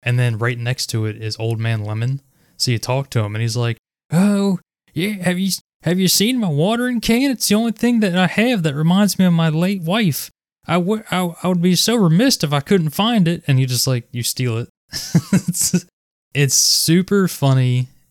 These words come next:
It definitely doesn't take itself seriously at all. The best joke I've come across so far was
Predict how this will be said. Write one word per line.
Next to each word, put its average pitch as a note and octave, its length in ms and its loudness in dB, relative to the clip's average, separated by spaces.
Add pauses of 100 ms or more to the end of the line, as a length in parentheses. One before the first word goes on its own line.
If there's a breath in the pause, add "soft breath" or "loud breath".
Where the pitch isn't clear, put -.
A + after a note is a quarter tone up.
(100)
It C3 180 -2 (340)
definitely D3 320 0
doesn't C3+ 220 0
take B2 180 -2
itself A2+ 300 -6
seriously A#2 400 -6
at A2 80 -6
all. A2+ 180 -6 (540)
The B2 220 -10 (140)
best D3 300 -2
joke D3 160 2
I've C3 140 -2
come C3 140 2
across A#2+ 260 0
so A#2 160 0
far A2 360 -2
was A2 540 -2